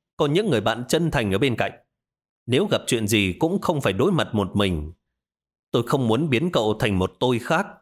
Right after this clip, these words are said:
cậu hiểu không?" Mặt Viên Mộc Dã đỏ lên. "Tôi không hiểu. Tôi không phải là chưa từng thấy sự xấu xa trên thế giới này.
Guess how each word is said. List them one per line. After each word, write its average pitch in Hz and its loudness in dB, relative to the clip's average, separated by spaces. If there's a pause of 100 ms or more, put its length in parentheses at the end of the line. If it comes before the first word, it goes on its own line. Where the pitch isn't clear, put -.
(160)
cậu 117 0
hiểu 104 0
không?" 135 -4 (1080)
Mặt 113 0
Viên 107 0
Mộc 101 -2
Dã 117 0
đỏ 92 2
lên. 117 -2 (920)
"Tôi 135 2
không 185 0
hiểu. 117 0 (640)
Tôi 147 0
không 196 -2
phải 110 0
là 95 -2
chưa 185 2
từng 120 -2
thấy 123 2
sự 113 0
xấu 156 0
xa 131 0
trên 123 -2
thế 147 0
giới 156 2
này. 95 -4